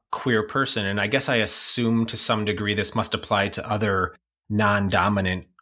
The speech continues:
groups. And I wonder if you've experienced this, which is, I think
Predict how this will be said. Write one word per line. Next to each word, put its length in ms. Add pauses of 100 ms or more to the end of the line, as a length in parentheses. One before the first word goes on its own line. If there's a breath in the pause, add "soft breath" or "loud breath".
groups. 680 (560)
And 300
I 120
wonder 280
if 140
you've 140
experienced 720
this, 240
which 180
is, 460 (400)
I 80
think 420